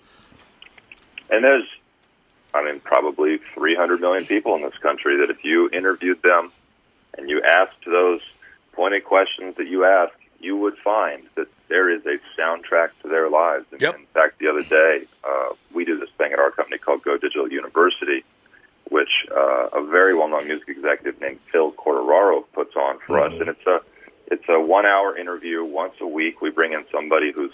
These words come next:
Speaker 1: top of the game, and we have a conversation with them, right? And, and everybody in our company can participate in this. And a couple weeks ago, it was Jimmy Jam.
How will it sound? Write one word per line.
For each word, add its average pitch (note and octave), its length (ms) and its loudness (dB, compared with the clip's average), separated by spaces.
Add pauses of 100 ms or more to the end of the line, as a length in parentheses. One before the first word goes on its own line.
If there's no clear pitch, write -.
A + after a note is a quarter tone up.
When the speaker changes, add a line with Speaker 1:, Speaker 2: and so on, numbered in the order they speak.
(180)
Speaker 1:
top E2+ 260 4
of E2 100 -2
the E2+ 60 -4
game, D2 500 -2 (520)
and D#2 480 2
we E2 120 -4
have F#2 100 4
a F#2+ 60 0
conversation G2 640 -2
with - 140 -14
them, B1+ 200 -2 (100)
right? C#2+ 240 0
And, C#2+ 180 -4
and D2 280 -4
everybody F2 560 2
in D#2+ 80 0
our D2+ 140 0
company - 320 -10
can - 160 -14
participate - 580 -4
in D2+ 100 -8
this. D2 260 -4
And C2+ 80 -14
a - 40 -16
couple E2 300 0
weeks D#2+ 220 -2
ago, D#2+ 200 4
it - 60 -2
was C#2 140 -12
Jimmy D#2+ 280 -6
Jam. D2 380 0